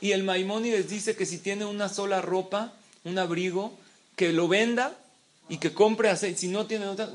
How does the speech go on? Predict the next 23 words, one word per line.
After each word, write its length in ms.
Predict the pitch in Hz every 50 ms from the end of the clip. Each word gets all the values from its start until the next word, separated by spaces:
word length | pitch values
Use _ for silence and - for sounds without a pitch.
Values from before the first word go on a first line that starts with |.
| 170
para 220 | - 160 156 156 151 - - -
prender 320 | - 156 151 156 160 180 180
las 160 | 185 175 156
velas 220 | 175 185 185 175
de 80 | 160 151 -
Hanukkah. 440 | 151 143 143 139 135 - 165 165 - - - - - _ _ _ _ _ _ _
¿Por 180 | - 170 170 165
qué 120 | - 214
tanto? 520 | 214 214 - 202 202 220 220 202 - - - - - - - _ _ _ _ _ _ _ -
No 220 | 165 175 214 240
entiendo 540 | 262 262 240 - - 220 220 220 214 196 185
yo 320 | 175 156 175 180 175 170 -
qué 120 | 190 185
tan 280 | 185 - 180 180 180 180
importante 800 | 175 170 165 147 151 - - 160 156 151 - 143 139 151 175
es 180 | 220 - - - - - - - - - _ - _ _ _ _ _ _ _ _ _ _ _ _ _ - - - -
este 260 | 185 165 135 - 147
milagro. 440 | 131 123 113 113 101 - - - - _ _ _ _ _ - - - _ _
¿Ok? 140 | - - -
Entonces 400 | 170 185 185 185 - 160 165 160
llevamos 340 | 151 156 151 160 160 160 156
dos 140 | 156 147 147
preguntas. 400 | - 151 139 123 120 113 - -